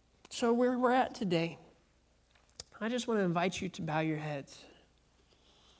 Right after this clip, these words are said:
And I want to invite you to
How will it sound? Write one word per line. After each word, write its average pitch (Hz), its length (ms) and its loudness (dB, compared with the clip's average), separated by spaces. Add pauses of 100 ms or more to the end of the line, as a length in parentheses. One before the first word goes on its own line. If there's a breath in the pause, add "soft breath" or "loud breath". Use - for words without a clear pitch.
(1900 loud breath)
And 247 140 6
I 254 60 6
want 277 160 6
to 226 40 10
invite 202 360 4
you 202 320 4
to 190 420 -4